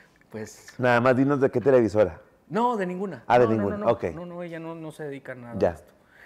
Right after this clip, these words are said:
Speaker 1: De hecho, pues casi ninguna persona con la que he estado ha sido del medio
Speaker 2: Del
Speaker 1: de
Speaker 2: medio,
Speaker 1: comunicación.
Speaker 2: ok.
Speaker 1: Somos muy complicados, amigo. <laughs> Somos muy compli-, y muy pederos.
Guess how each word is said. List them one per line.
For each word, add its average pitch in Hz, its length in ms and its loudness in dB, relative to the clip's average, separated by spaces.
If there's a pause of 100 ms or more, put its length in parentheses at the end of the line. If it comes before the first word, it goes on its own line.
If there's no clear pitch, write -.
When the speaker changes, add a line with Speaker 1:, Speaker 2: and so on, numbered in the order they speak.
(260)
Speaker 1:
De 147 120 -4
hecho, 165 280 -6 (100)
pues - 280 -18
casi 131 600 -14 (240)
ninguna 123 600 -14 (600)
persona 131 360 -14
con 135 120 -14
la 120 100 -14
que 113 220 -14
he - 40 -14
estado 127 640 -12
ha - 40 -20
sido 123 300 -12
del 104 120 -14
medio 113 180 -14
Speaker 2:
Del 95 100 -4
Speaker 1:
de 95 100 -2
Speaker 2:
medio, 80 240 -10
Speaker 1:
comunicación. 92 320 -6
Speaker 2:
ok. 85 60 -14 (680)
Speaker 1:
Somos 190 260 -6
muy 185 120 -8
complicados, 156 680 -12
amigo. 202 280 -4
<laughs> 190 1000 2
Somos 160 260 -4
muy 175 120 -4
compli-, 185 360 -8 (100)
y 156 100 -14
muy 170 160 -14
pederos. 120 480 -8